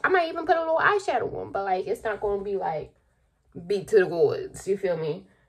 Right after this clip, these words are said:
Like, not today. But it's gonna be, like, but also, like,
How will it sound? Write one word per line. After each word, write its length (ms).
Like, 340
not 280
today. 320
But 220
it's 100
gonna 200
be, 120
like, 480
but 160
also, 320
like, 340